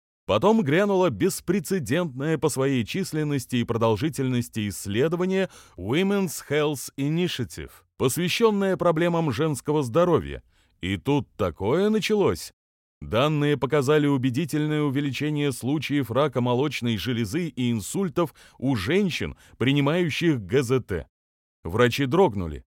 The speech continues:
Кому охота подвергать своих пациенток риску? Пациентки же, наоборот,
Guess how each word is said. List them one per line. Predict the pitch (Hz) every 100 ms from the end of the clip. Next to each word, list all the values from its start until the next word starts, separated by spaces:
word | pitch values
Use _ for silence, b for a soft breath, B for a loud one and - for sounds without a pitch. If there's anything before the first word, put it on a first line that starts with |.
| _ _
Кому | 131 175 220 165
охота | 127 156 143
подвергать | 127 123 143 143 147 -
своих | 117 131 120
пациенток | - 139 147 147 123 143 160
риску? | 185 170 - 64 - _ _ _
Пациентки | 120 - 123 120 131 160
же, | 147 175
наоборот, | 175 180 196 196 110 -